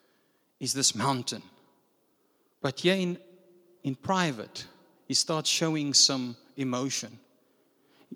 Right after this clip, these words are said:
He actually says, "Timothy, please come to me, because the one that I relied on here chose to, to desert me." He says, "Crescens has gone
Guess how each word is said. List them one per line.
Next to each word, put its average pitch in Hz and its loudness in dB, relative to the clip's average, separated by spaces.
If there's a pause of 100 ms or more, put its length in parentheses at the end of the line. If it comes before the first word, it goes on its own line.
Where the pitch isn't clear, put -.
He 208 4
actually 202 4
says, 180 4
"Timothy, 196 0
please 190 0
come 170 2
to 170 -2
me, 143 2
because 156 2 (500)
the 160 0
one 190 10
that 202 10
I 180 12
relied 170 8
on 165 2
here 151 4 (440)
chose 123 4 (300)
to, 151 -2 (680)
to 139 0 (340)
desert 135 4
me." 104 -10 (1000)
He 143 4
says, - 8
"Crescens 214 4
has 170 4
gone 170 2